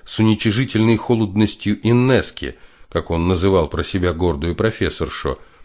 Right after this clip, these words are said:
И однажды, когда Инесса Арнольдовна в своем дорогущем белом пальто возвращалась из университета домой,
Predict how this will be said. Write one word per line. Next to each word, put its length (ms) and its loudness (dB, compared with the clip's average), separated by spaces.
И 120 0
однажды, 600 4
когда 360 4
Инесса 480 4
Арнольдовна 760 4
в 60 -2
своем 420 2
дорогущем 720 2
белом 360 4
пальто 440 4
возвращалась 800 0
из 100 -4
университета 760 0
домой, 480 2